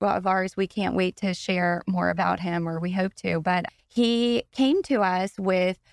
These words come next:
a lot of questions around his account. Is it being used properly? Is, are there opportunities that we're not aware of that we could be using? And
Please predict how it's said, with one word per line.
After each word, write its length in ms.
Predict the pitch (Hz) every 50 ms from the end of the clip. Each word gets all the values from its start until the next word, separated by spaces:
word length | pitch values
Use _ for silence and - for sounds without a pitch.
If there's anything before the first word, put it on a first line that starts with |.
| - - -
a 100 | - 208
lot 200 | 202 196 208 226
of 80 | 214
questions 600 | - - 208 214 175 - - 233 254 285 302 -
around 500 | 254 233 226 202 196 202 202 202 208 214
his 220 | 208 208 233 202 -
account. 480 | 202 - - 208 196 214 - 330 359 _ _ _ _ _ -
Is 160 | - 190 175
it 80 | 175 175
being 260 | 190 180 175 175 175
used 240 | 175 175 175 170 -
properly? 840 | - - 220 220 - - 220 220 208 208 214 208 208 208 208 208 - _ _ - -
Is, 180 | 190 180 - -
are 160 | - 180 180 175
there 220 | 180 170 156 -
opportunities 920 | 170 175 - 196 - - 190 180 190 208 208 233 233 233 226 233 220 - -
that 240 | - 185 185 170 -
we're 100 | 175 170
not 220 | 170 170 170 170
aware 380 | 165 156 160 165 175 180 196 220 247 240 226 226
of 140 | 226 220
that 120 | 208 202 -
we 140 | - 226 -
could 180 | - 226 196
be 240 | 190 214 208 202 202
using? 540 | 208 208 202 - - 214 214 214 214 214 - _ _ _ _ _ _ _ -
And 600 | 208 208 202 202 190 196 196 190 190 190 196 -